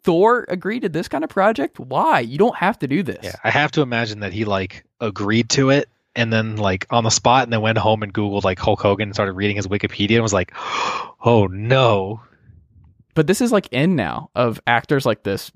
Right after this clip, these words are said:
Speaker 1: beco-, playing bad people.
Speaker 2: It's
Speaker 1: Like,
Speaker 2: true.
Speaker 1: uh, Zac Efron just played Ted Bundy and all this <laughs> stuff.
Speaker 2: I want
Speaker 1: And you're just
Speaker 2: Hemsworth
Speaker 1: like,
Speaker 2: to be like, "You know, in the neighborhood in Adelaide, Australia, I grew up in, we use that word all the time, so it wasn't a problem for me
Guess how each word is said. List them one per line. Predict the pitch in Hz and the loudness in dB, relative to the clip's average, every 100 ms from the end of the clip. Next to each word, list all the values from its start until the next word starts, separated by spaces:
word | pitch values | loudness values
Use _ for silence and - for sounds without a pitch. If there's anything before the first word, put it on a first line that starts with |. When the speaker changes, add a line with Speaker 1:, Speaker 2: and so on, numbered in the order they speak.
| - | -4
Speaker 1:
beco-, | 120 - 120 - - | -4 0 -4 -4 -8
playing | 123 117 | -4 -4
bad | 117 107 113 | -2 0 0
people. | - 117 - | 0 -4 -4
Speaker 2:
It's | 60 | -6
Speaker 1:
Like, | 82 98 | -6 -6
Speaker 2:
true. | 98 | -6
Speaker 1:
uh, | 110 98 | -4 -4
Zac | 107 117 120 | 0 0 2
Efron | 120 - 127 120 | 2 2 2 2
just | 113 - _ | 0 -6 _
played | - 110 117 | -4 -2 -2
Ted | 127 117 | -4 -4
Bundy | 113 113 120 135 156 - - | -6 -6 -4 -4 -6 -10 -6
and | 151 | -4
all | 151 | -2
this | 160 | -4
<laughs> | - | -2
stuff. | - 196 | 2 2
Speaker 2:
I | 110 | 2
want | 165 | -4
Speaker 1:
And | - | 0
you're | 170 | 0
just | 160 | 2
Speaker 2:
Hemsworth | 117 | 2
Speaker 1:
like, | 147 | 2
Speaker 2:
to | 123 | 0
be | 123 | 2
like, | 117 110 - _ _ | 2 0 -4 _ _
"You | 147 | 0
know, | 156 | 2
in | 156 | 2
the | |
neighborhood | 143 156 147 147 | 2 2 4 2
in | 123 123 | -2 -6
Adelaide, | 131 135 127 123 | -4 -2 0 0
Australia, | 113 - 127 120 113 | -2 -2 -2 0 2
I | 117 | 2
grew | 127 98 | 0 -4
up | 95 - | -6 -6
in, | 92 92 | -10 -4
we | 127 | -2
use | 127 104 | 0 2
that | 107 104 | 0 2
word | 107 | 2
all | 110 | 2
the | 107 | 2
time, | - 113 92 90 | 2 0 0 -4
so | 101 | -4
it | |
wasn't | 120 117 | -2 -4
a | 92 | 0
problem | 104 104 92 | 2 2 0
for | 101 | -8
me | 98 92 | -6 -4